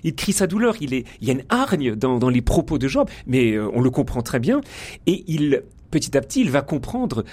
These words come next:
en avançant dans ses paroles qui deviennent folles, hein. Les, les compagnons disent : « Mais ne parle pas comme ça, t'es un fou, t'es un fou dingue, il faut te taire. Et puis, euh, et puis ressaisis-toi, d'accord ? Tu as observé un peu le deuil, on comprend que la colère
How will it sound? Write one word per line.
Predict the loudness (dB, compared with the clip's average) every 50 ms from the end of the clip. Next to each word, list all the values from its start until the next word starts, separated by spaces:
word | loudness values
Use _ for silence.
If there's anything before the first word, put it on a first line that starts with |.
| -20 -20 -20 -12 -2
en | 0 2 4 4
avançant | 4 2 2 0 0 0 0 -2 -2 -2 -2 -2
dans | -2
ses | -2 -2 -2
paroles | 0 0 0 0 0 0
qui | -2
deviennent | -2 -2 -2
folles, | -2 0 0 0 0 2
hein. | 0
Les, | 0 0 -2
les | -2 -4 -4
compagnons | -4 -2 -2 0 0 0 0
disent : « | -2 -2 -2 0
Mais | 0 0
ne | 0 2
parle | 0 0 -2
pas | -2 -4
comme | -2 -2 -2
ça, | -2 -2 -4 -4
t'es | -4 -6 -8
un | -8
fou, | -8 -6 -2 -2 -2 -2 -4 -10 -8
t'es | -4 -4
un | -4
fou | -2 0
dingue, | 2 2 2 0
il | -2
faut | -4 -4 0
te | 0 0
taire. | 2 2 2 2 2 0 -2 -4 -4 -4 -2 -4
Et | -4 -2
puis, | -2 0 2 4 4
euh, | 4 4 2 0
et | 0
puis | 0 0 2
ressaisis-toi, | 2 2 0 -2 -4 -6 -6 -2 0 0 0 0 -4 -14 -10 -6
d'accord ? | -6 -2 2 2 2 2 0
Tu | -6 -4
as | -2
observé | -2 -2 -2 -2 -2 0 0
un | 0 0
peu | 0 0
le | 2 2
deuil, | 4 4 4 4 4
on | 2
comprend | 0 -2 -4 -4 -2 0 0 0
que | 0 0
la | -2 -2
colère | -2 0 0 2 2 2 0 -2